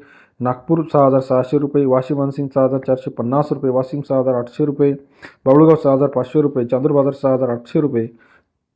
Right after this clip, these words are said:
काटोल सहा हजार तीनशे रुपये प्रति क्विंटलचा बाजारभाव. तुरीचा लेटेस्ट मार्केट आहे. चांदूर बाजारमध्ये सहा, चांगला बाजारभाव आहे. संभाजीनगर सहा हजार दोनशे, सेलू सहा हजार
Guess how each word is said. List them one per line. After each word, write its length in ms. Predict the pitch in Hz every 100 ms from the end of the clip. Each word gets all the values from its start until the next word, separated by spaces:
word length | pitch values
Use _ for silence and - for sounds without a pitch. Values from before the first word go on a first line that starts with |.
| -
काटोल 280 | 135 165 165
सहा 200 | 160 143
हजार 180 | 135 135 -
तीनशे 300 | 131 135 156
रुपये 180 | 143
प्रति 260 | 147 135 139
क्विंटलचा 440 | 135 131 139 135
बाजारभाव. 500 | 127 113 117 135 127 123 -
तुरीचा 300 | 131 147 131
लेटेस्ट 360 | 120 120 135
मार्केट 300 | 127 117 127
आहे. 120 | 123 117
चांदूर 320 | 113 113 131
बाजारमध्ये 460 | 123 127 131 127
सहा, 200 | 131 131
चांगला 260 | 123 127 131
बाजारभाव 360 | 131 135 131 135
आहे. 100 | 143 - - _
संभाजीनगर 420 | 151 165 175 170
सहा 200 | 160 160
हजार 200 | 151 151
दोनशे, 440 | 147 147 147 151 147 147 _ _ -
सेलू 200 | 156 175
सहा 180 | 160 135
हजार 180 | 135